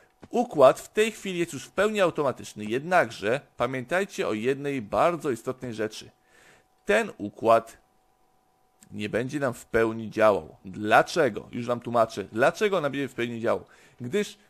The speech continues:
żeby on działał w pełni, tych elektrolizerów i tych oto urządzeń potrzebujemy znacząco więcej.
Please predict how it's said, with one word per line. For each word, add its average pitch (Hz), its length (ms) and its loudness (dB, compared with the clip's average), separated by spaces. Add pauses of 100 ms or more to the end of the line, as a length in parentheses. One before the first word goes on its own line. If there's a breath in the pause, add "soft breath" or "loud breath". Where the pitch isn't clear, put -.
żeby 131 260 2
on 113 180 -2
działał 190 280 2
w - 100 -14
pełni, 117 460 -2 (400 soft breath)
tych - 380 -6 (340 soft breath)
elektrolizerów 135 1120 0
i 101 160 -6
tych 170 340 -2
oto 135 240 2
urządzeń 113 500 -4
potrzebujemy 175 560 -4
znacząco 123 920 -2
więcej. 135 420 -2